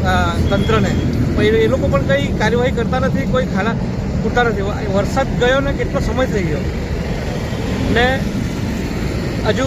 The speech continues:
આ ખાડા પૂરાતા નથી. અમે વારંવાર રજૂઆત કરી તંત્રને. ને આ રેલવે ફાટક ખુલે એટલે રોંગ સાઈડથી બધી હાઈવેથી ગાડી જાય છે, એટલે એમાં મોટો અકસ-, અકસ્માત બી થઈ શકે છે.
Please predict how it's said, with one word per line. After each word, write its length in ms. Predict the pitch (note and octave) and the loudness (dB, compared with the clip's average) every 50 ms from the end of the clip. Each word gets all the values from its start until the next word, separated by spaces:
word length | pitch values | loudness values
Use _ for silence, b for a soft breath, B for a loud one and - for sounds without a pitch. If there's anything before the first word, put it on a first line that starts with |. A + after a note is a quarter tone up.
| G3 B3 | 0 0
આ 80 | A#3+ A#3+ | 0 0
ખાડા 240 | - G3 G3 A#3 A#3 | 0 2 2 2 2
પૂરાતા 400 | G3 G#3+ A3+ A3+ G#3+ A3 G3+ G3+ | 2 2 0 2 2 0 0 -2
નથી. 140 | - - | -2 -2
અમે 320 | - - - - - G#3 G#3+ | -4 -6 -4 -4 -2 0 2
વારંવાર 360 | G3 G3 A#3+ C4+ C#4 C#4 C4 | 2 4 4 4 4 4 4
રજૂઆત 260 | B3+ A#3+ B3 A#3+ F3+ | 2 2 0 0 0
કરી 100 | A#3 A3+ | 0 0
તંત્રને. 460 | G#3 F3 G3 F3 F3 E3+ E3 D#3 D3 - - - - - - - - - - - F3 F3 G3+ | 0 0 0 0 0 -2 -2 -2 -4 -4 -4 -4 -4 -4 -4 -4 -6 -6 -6 -4 -4 -2 0
ને 220 | A3 A#3+ - - | 0 0 0 0
આ 200 | A3+ A3+ A3+ A#3 - - F3 E3 - - - - - - - | 2 2 2 2 0 0 -2 0 0 0 0 0 0 2 2
રેલવે 200 | G#3 G#3 - - | 2 4 4 2
ફાટક 280 | - A3 A3+ - C4+ - - | 2 2 0 0 0 0 0
ખુલે 180 | A3 A#3+ C#4 C#4 | 0 2 2 2
એટલે 340 | C4+ C4 A#3+ A#3 - C4+ - F#3 F#3 - - - - - | 0 0 -2 -2 -2 -2 -2 -2 -2 -4 -4 -4 -4 -2
રોંગ 180 | G3 B3+ C#4+ - | -2 -2 -2 -2
સાઈડથી 300 | - C4+ C4+ B3+ - C4+ | -2 -2 -2 -2 -2 -2
બધી 140 | C4+ C4+ | -2 0
હાઈવેથી 340 | A#3 G#3+ G#3 G#3+ A#3 - C4+ B3 | 0 0 0 0 0 0 0 0
ગાડી 180 | A#3+ A3 G#3 | 0 0 0
જાય 140 | F#3 D#3+ D3+ | 0 -2 -2
છે, 120 | - - - - - - - - - - - - | -4 -4 -4 -4 -6 -6 -6 -6 -4 -4 -4 -4
એટલે 160 | - - A3+ | -4 -2 -2
એમાં 200 | A3+ A3+ A#3 A#3 | 0 0 0 0
મોટો 220 | G#3+ G#3+ G#3+ A3+ B3 | 0 0 2 2 2
અકસ-, 540 | C4 A#3+ - - A3 G#3 F#3+ - - - | 2 0 0 -2 -2 -2 -2 -2 -2 -2
અકસ્માત 360 | - - - C4+ - C#4 C4+ C4 | -2 0 0 0 0 0 0 0
બી 100 | - B3 | 0 2
થઈ 160 | A#3+ A3+ G#3+ | 2 2 2
શકે 240 | G3+ F#3+ - - - | 2 2 2 0 0
છે. 260 | - - - - | 0 0 0 0